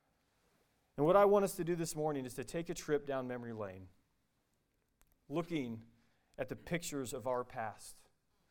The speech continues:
And, uh, there's three things I want us to see. Who we truly were. Then I want us to see who we truly are.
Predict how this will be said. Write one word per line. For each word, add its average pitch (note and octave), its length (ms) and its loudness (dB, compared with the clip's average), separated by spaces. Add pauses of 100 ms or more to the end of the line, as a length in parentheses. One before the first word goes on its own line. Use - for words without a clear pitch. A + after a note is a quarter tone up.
(140)
And, C3+ 160 -2
uh, C#3 140 -2
there's C#3 240 0
three F#3 320 -2
things D3 400 -4
I A#2+ 80 0
want B2 220 -2
us A#2+ 140 -8
to A#2 100 -14
see. A2 420 -6 (420)
Who G#3+ 280 4
we F3+ 280 -2
truly F#3+ 480 -6
were. E3+ 420 0 (1600)
Then D3 80 -4
I D#3 60 2
want D#3+ 160 0
us - 60 -8
to C#3+ 40 -10
see C#3 220 -2
who E3+ 280 -4
we D#3 140 -4
truly D3+ 500 -4
are. B2 360 0